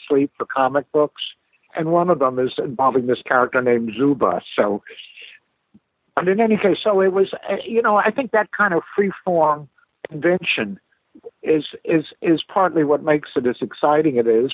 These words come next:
Plus the fact that it's very, it's scary too in certain ways, the film. And I thought the f-, that mixture of being, um, you know, un-, sort of, uh, unbridled, but also creepy.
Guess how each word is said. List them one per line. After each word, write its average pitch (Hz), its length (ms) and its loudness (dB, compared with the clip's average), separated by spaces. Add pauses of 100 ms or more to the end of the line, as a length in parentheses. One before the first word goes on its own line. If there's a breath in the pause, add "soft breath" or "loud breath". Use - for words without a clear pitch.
Plus 269 280 0
the - 80 2
fact 180 360 0
that 170 120 2
it's 160 220 -2
very, 175 420 2 (360)
it's 190 260 0
scary 269 640 0
too 170 260 2
in 110 180 -12
certain 117 360 0
ways, 101 360 -6
the 120 160 -6
film. 107 280 0
And 127 100 -2
I 151 80 2
thought 180 320 0
the 147 140 -4
f-, - 80 -6 (240 loud breath)
that 165 180 2
mixture 170 640 0
of 113 160 -4
being, 135 400 -4
um, 120 500 -2 (340)
you 170 120 0
know, 131 260 0 (100)
un-, 156 260 0 (460)
sort 170 300 2
of, 135 260 0
uh, 123 520 2
unbridled, 156 880 0 (340)
but 156 140 0
also 147 640 -2 (320)
creepy. 208 580 -2